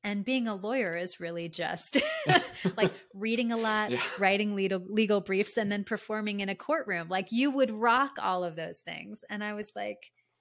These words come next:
Speaker 1: "You're, maybe you're right, but I, but I know that that will kill my soul. Like,
Speaker 2: Mm.
Speaker 1: I know that that is,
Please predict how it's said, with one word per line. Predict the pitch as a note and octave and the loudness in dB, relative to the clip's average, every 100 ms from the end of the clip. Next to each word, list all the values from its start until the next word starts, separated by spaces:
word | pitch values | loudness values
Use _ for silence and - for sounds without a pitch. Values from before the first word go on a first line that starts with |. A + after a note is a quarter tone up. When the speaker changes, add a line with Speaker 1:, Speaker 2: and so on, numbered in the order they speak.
| _ _ _ _ _ _ _ | _ _ _ _ _ _ _
Speaker 1:
"You're, | A#3+ B3 B3+ - _ _ - | 0 2 2 -2 _ _ 2
maybe | A#3 A3+ B3 B3+ | 4 6 4 2
you're | A#3 G#3+ | 2 0
right, | E3+ D3+ F3 B3 - _ - | 0 -2 0 -2 -6 _ -10
but | F#3+ G3+ F#3+ F#3 _ | -2 0 0 -4 _
I, | F#3+ F3+ F3+ F#3 F#3 F3+ - | -4 -2 -2 -2 -4 -6 -4
but | G3 F#3 | -6 -4
I | F#3 F3+ | -4 -2
know | F3+ F3 E3+ F3 F3+ | -2 -2 -2 0 -2
that | F3 E3 | -2 -6
that | E3+ D3+ | -6 -8
will | D#3+ D#3+ | -8 -12
kill | - E3+ | -10 -10
my | F3 E3+ | -10 -12
soul. | - G1+ G1+ _ _ _ | -10 -10 -12 _ _ _
Like, | E3+ D#3 | -8 -8
Speaker 2:
Mm. | - | -6
Speaker 1:
I | E3 | -6
know | E3 D#3+ D#3+ D#3+ D#3+ D#3+ E3+ | -4 -4 -4 -2 -4 -4 -6
that | E3 E3 | -10 -8
that | E3+ D#3+ D#3+ | -8 -8 -8
is, | E3 D3+ D3 D3 D#3 - | -10 -8 -8 -10 -12 -16